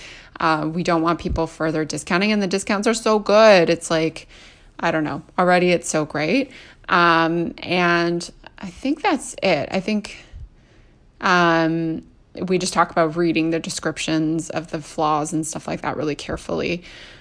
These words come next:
Um, so that's kind of the ground rules that we use. I mean, feel free to customize it to whatever makes sense for your business. You may have even other rules you wanna add there, um, but make sure you're just really clear about what,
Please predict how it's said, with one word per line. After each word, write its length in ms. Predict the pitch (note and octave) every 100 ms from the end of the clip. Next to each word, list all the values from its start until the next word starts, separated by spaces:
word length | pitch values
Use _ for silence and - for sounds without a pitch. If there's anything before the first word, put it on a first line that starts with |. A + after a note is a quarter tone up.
| - -
Um, 360 | F#3 F3 E3+ -
so 640 | - A#3+ G#3+ G#3 - - -
that's 260 | G3+ -
kind 260 | - - D#4+
of 180 | C#4 F#3
the 460 | G3 F3+ E3+ - - - - - - - - - -
ground 300 | F3+ F3 F3
rules 240 | E3+ D#3+
that 100 | D#3+
we 120 | E3+
use. 480 | G3 G#3 G#3 G#3+ G#3
I 100 | F3
mean, 160 | F3 E3+
feel 200 | F#3+ F#3+
free 160 | G#3
to 60 | G3
customize 480 | - D#3+ E3+ D#3+ D#3+
it 100 | D#3+
to 120 | F3
whatever 300 | E3 D#3+ D#3+
makes 240 | D#3+ D#3+
sense 200 | E3 D#3
for 120 | -
your 180 | D#3+ D#3+
business. 400 | E3 E3+ F3 F3
You 80 | E3+
may 160 | D#3+ E3
have 240 | D#3+ D#3
even 260 | D#3+ D#3 D#3
other 300 | E3+ E3 E3
rules 360 | E3+ E3+ E3
you 80 | E3+
wanna 180 | E3 D#3
add 240 | D#3+ E3
there, 320 | G#3 C4 E4 F4 - - - -
um, 380 | F3 E3 E3 D#3+
but 120 | F3
make 160 | E3+ E3
sure 180 | F#3
you're 160 | D#3+ E3
just 300 | D#3+ D#3+ -
really 220 | E3+ D3+
clear 340 | - F3 D#3 D#3+
about 320 | D#3+ - F3+
what, 440 | D#3+ D3+ - -